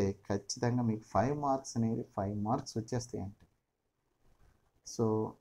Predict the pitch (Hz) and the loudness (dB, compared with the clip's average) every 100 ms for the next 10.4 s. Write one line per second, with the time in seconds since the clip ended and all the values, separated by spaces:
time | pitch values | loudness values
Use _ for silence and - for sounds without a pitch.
0 | _ _ _ - 117 143 139 156 127 127 | _ _ _ -6 2 2 4 4 6 4
1 | 143 - _ _ _ _ _ - 110 127 | 2 -6 _ _ _ _ _ -12 -6 0
2 | 120 113 104 98 101 107 117 127 131 113 | 4 6 6 4 2 2 4 2 2 0
3 | 120 101 92 147 220 247 _ _ - _ | 2 0 2 2 2 0 _ _ -20 _
4 | _ _ - - _ _ _ _ _ - | _ _ -20 -20 _ _ _ _ _ 4
5 | 131 156 147 135 156 151 139 127 127 156 | 6 4 4 2 2 0 2 4 4 2
6 | 156 127 113 123 220 - _ _ _ - | 2 2 4 4 2 -2 _ _ _ -2
7 | 117 117 120 - 101 95 - - _ _ | 0 0 -2 -2 0 0 -4 -16 _ _
8 | _ _ _ _ _ _ - 123 156 165 | _ _ _ _ _ _ -8 0 0 2
9 | 180 294 - - - _ _ _ _ - | -2 -4 -10 -20 -20 _ _ _ _ -8
10 | 98 95 - - | -4 -4 -4 -10